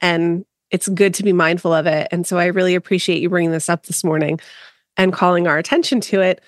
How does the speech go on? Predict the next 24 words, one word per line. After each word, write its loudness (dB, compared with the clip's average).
because 2
it 2
is 2
true, -4
right? 0
So 2
many 0
clients 0
will 0
say 0
something -2
like, 0
"Well, 0
I've 0
never 0
done 0
this -2
before. -2
You -2
tell 0
me 2
what -2
to -2
expect." -2